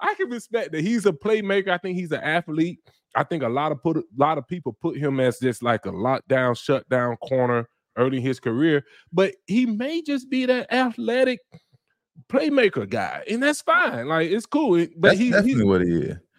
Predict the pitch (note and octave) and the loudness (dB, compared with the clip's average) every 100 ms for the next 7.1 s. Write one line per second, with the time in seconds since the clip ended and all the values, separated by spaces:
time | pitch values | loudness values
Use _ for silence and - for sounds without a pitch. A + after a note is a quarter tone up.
0 | - D3 E3+ D#3 E3+ F#3 F#3+ D3+ C#3 C#3 | 0 2 4 4 4 2 2 2 2 4
1 | C#3 C#3 C3+ - C#3 F3 - F#3 D3+ C3 | 2 2 0 0 0 2 0 2 4 6
2 | C3 A#2 A2 B2 A2+ A2+ G#2+ F2 - C#2+ | 6 6 4 4 4 2 0 -4 0 0
3 | A#1+ D2 - - C3 - A#2 - - A#2 | 0 -2 -4 0 2 2 0 -2 2 2
4 | A2 _ _ _ - - G2 F#2+ B2 A#2 | 2 _ _ _ -20 -8 -6 -2 0 2
5 | A2 - B2 A#2 A2 G#2+ F#2+ F#2+ - A#2+ | 0 2 2 4 2 0 -2 -4 2 4
6 | A2+ A2+ A2+ G#2+ D2+ A2+ G#2+ F#2+ - G2 | 6 4 0 0 2 2 0 -6 0 0
7 | F2+ | -2